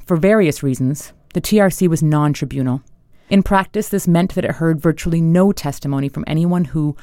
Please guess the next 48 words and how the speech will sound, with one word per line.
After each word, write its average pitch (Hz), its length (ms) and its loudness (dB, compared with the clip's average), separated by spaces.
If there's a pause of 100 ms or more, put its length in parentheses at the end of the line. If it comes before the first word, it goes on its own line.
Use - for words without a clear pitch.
(160)
ran 151 420 -2
the 156 60 -4
system. 127 520 -8 (340)
No 165 200 2
government 170 480 0
agent 156 360 -2
who 170 100 -2
scooped - 480 -6
a - 20 0
six-year-old 165 580 -2
from 160 160 -4
her 160 80 0
home 147 460 -2
and 143 140 0
dragged 151 400 0
her 170 100 -2
away 147 300 2
from 147 160 -4
her 143 100 0
wailing 139 380 0
mother. 135 340 -2 (320)
No 170 160 2
priest - 480 0
who 180 80 -2
summoned 165 320 2
a 147 40 0
twelve-year-old 160 680 0
boy 151 220 2
to 151 120 -6
his 151 100 -2
study 151 380 -4
and 139 160 -2
sexually 151 460 -4
abused 139 380 -4
him. 131 200 -6 (320)
No 170 240 4
nun 165 300 4
who 147 100 2
broke 151 340 2
a 180 40 0
little 156 240 2
girl's 151 260 0
neck 143 340 2
throwing 147 300 0
her 143 120 -2
down 147 240 -2
the 139 40 -2
stairs. 139 560 -6